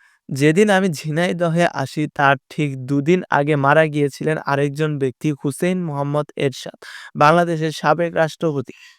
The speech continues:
জানা যায়, তার মৃত্যুতে গুলশানের কোনো এক মদের ক্লাবে আধ ঘন্টার জন্য মদ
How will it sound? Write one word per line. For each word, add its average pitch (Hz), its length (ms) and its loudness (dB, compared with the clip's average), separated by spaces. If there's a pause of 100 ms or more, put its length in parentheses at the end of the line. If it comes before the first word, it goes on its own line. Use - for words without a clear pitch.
জানা 160 260 6
যায়, 175 220 6
তার 160 180 6
মৃত্যুতে 160 500 -2
গুলশানের 151 680 -2
কোনো 160 240 0 (220)
এক 139 180 2 (120)
মদের 151 380 2
ক্লাবে 143 400 2 (120)
আধ 147 260 2
ঘন্টার 165 420 -2
জন্য 160 280 -2
মদ 143 220 0